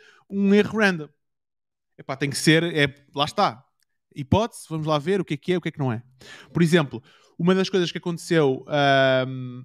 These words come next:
na, foi esta semana ou semana passada, não me lembro. Nós estávamos a ter uma taxa de conversão à volta dos dois, três por cento, ok? E de repente,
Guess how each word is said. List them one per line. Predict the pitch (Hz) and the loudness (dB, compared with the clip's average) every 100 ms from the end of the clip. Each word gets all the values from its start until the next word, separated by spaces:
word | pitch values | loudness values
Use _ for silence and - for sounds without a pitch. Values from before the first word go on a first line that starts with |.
| - | -14
na, | 151 143 147 147 135 123 - _ _ _ _ | -4 2 4 4 2 0 -8 _ _ _ _
foi | - 202 | -6 -4
esta | 185 | -2
semana | 160 190 | 0 2
ou | 196 | 0
semana | 190 160 | -2 -2
passada, | 135 135 | -2 -2
não | 147 | 0
me | |
lembro. | 120 101 - - - | -2 -4 -12 -20 -4
Nós | 147 | 0
estávamos | 190 185 | 0 0
a | 175 | -4
ter | - 160 | -4 -4
uma | 147 147 | -4 -6
taxa | 160 156 | -6 -4
de | - | 0
conversão | 147 143 - 147 139 | 0 0 0 0 0
à | |
volta | 131 131 131 123 | 0 -2 -2 -6
dos | 123 120 | -6 -6
dois, | 151 143 | -8 -8
três | 143 - | -12 -14
por | - | -10
cento, | - 175 226 - | -2 0 -2 -8
ok? | - 123 165 196 - | -6 2 2 0 -4
E | 151 | -2
de | 156 | 0
repente, | 143 151 185 214 - | 0 0 0 0 -8